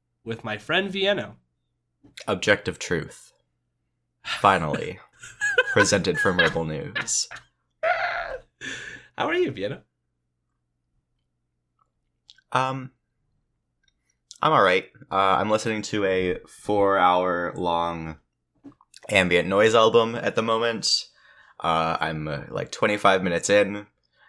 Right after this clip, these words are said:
Speaker 2: Not a lot's happened, I gotta say.
Speaker 1: Yeah. <laughs>
Speaker 2: How are you?
Speaker 1: I forgot that you were listening to this.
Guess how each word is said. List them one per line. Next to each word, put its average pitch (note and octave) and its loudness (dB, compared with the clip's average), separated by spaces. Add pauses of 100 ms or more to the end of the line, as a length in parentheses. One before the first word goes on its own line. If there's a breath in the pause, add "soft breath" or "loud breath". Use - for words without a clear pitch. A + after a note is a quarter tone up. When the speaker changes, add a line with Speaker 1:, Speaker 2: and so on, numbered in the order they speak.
(180)
Speaker 2:
Not A2+ 8
a B2+ 8
lot's B2 6
happened, A#2 4
I F2 0
gotta F2 0
say. - 4
Speaker 1:
Yeah. - -2 (540)
<laughs> - -4
Speaker 2:
How A#2+ 10
are A#2 12
you? G#2 4 (160)
Speaker 1:
I - -4 (160)
forgot D#3 -4
that B2 -6
you B2+ -2
were A#2+ -4
listening B2+ -6
to - -20 (140)
this. - -8